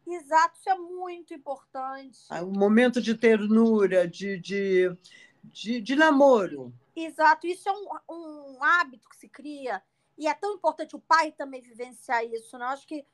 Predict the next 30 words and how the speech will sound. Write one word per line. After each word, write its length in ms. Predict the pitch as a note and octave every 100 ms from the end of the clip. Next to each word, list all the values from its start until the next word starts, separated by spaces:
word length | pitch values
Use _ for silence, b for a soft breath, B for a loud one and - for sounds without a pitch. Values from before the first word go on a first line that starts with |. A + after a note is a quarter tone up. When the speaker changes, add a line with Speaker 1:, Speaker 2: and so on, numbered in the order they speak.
| _ _ _
Speaker 1:
os 180 | C#4+ -
pais, 680 | D4+ C#4+ D#4 C4+ G#3 - _ _ _ -
é, 320 | C4 A#3+ A#3 - _ _
eles, 360 | C4 C4 D4+ C4+
a 80 | C#4
gente 260 | C4+ D4+ -
tem 180 | E4 D#4 -
aqueles 400 | B3+ F#4 F#4+ -
primeiros 420 | E4 D4+ C#4+ C#4+
três 320 | - C4+ C4
meses 320 | C#4 D4 D4+
pra 160 | _ D4
criar 260 | - C#4+ C4+
um 140 | C#4+
excelente 680 | C#4+ - D4+ C#4 D#4 D#4+ C#4+
vínculo 440 | A3+ C#4 C4+ C4+
pai 220 | - A#3
e 40 | A3+
filho. 560 | - A3 F3 F3 - _ _ _ _ _ _ _ _ _ _ _ _ _ _ -
A 100 | C4
criança, 460 | - D4+ F#4 G4 D#4+
ela 100 | D#4
precisa 320 | _ E4 E4
vivenciar 720 | D4+ B3+ F#4 F4+ - D#4+ F4
situações 600 | - D#4+ D#4 - D#4+ C#4
de 120 | C#4
útero 440 | D4+ G4+ - C#4+
com 120 | C#4+ C4+
esse 180 | C#4
pai. 500 | - A3+ F3+ F3 D#3